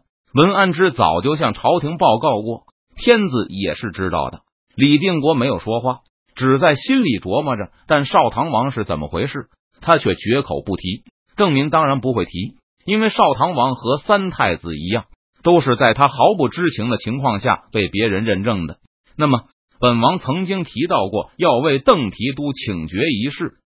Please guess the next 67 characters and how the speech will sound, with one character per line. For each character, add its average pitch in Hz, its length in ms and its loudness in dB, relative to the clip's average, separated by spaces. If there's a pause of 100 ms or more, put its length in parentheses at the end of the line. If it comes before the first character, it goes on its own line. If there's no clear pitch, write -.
应 175 220 -2
该 180 140 4
没 147 120 0
有 131 140 2
任 151 240 0
何 104 140 0
问 120 180 0
题 82 200 -6
吧？ 95 140 -10 (360)
李 147 240 4
定 196 200 0
国 170 160 2
觉 113 220 2
得 101 200 -2 (120)
邓 143 180 2
明 110 220 0
是 104 180 -4
在 90 160 0
继 185 140 -10 (120)
续 127 200 -2
表 78 240 -2
示 95 140 -6
他 151 180 -2
绝 143 300 -2
不 127 160 -2
内 117 160 0
讧 95 200 -2
的 73 100 -4
姿 143 200 -6
态， - 220 -6 (340)
不 202 160 2
承 185 240 -4
认 127 200 0
宗 185 240 -4
室 127 160 -4
的 107 100 -2
身 165 260 -2
份， 120 200 -2 (160)
显 90 360 -2
然 127 240 -2
是 131 180 -4
杜 139 260 -4
绝 101 200 -2
内 143 200 -2
讧 110 220 -4
的 113 100 -2
最 180 220 0
有 85 240 -2
效 117 220 0
的 143 100 -2
办 139 240 -2
法。 80 220 -6 (340)
如 233 200 6
果 180 160 6
有 131 160 6
人 151 220 2
把 120 140 4
黄 165 320 2
袍 131 200 2
披 165 240 -6
到 139 160 0
邓 147 220 0
明 110 180 -2
的 107 120 -2
肩 147 260 -4
膀 65 240 -4
上， 127 160 -6